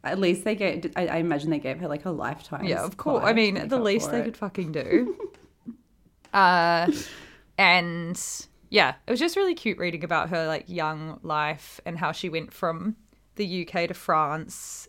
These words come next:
Speaker 2: right at the start of, like, kind of a new wave and was in, like, cinema there and was dating that fucking hottie director.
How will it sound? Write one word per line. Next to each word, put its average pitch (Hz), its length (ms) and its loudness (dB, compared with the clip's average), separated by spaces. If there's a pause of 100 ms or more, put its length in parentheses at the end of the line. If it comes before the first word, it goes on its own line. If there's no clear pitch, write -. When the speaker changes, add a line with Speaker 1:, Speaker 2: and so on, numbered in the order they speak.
Speaker 2:
right 160 240 0
at - 60 -10
the 180 80 -6
start 160 220 0
of, 156 80 -6
like, 170 160 -2
kind 170 180 -8
of 165 60 -8
a - 20 -8
new 170 260 -4
wave 151 520 0
and 147 80 -8
was 165 120 -6
in, 156 100 -6
like, 156 280 -8 (420)
cinema 180 380 -2
there 165 260 4
and 165 80 4
was 160 120 -6
dating 160 260 -2
that 160 180 -6
fucking 170 360 -12
hottie 160 580 -4
director. 151 760 -6